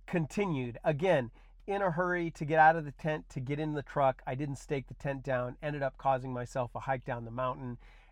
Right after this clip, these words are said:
And, uh, again, distracted once I got stung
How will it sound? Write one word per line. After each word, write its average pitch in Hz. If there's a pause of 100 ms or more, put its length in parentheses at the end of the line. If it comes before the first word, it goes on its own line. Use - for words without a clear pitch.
And, 151 (880)
uh, 151 (100)
again, 160 (1400)
distracted 147 (460)
once 165
I 165
got 143
stung 143